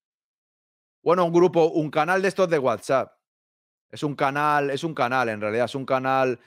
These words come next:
que se pueden hacer ahora. Y ahí voy colgando.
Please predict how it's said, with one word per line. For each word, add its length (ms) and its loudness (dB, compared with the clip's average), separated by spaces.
que 120 -12
se 120 -6
pueden 300 0
hacer 480 -2
ahora. 560 -2
Y 1040 -4
ahí 220 -4
voy 160 0
colgando. 600 -4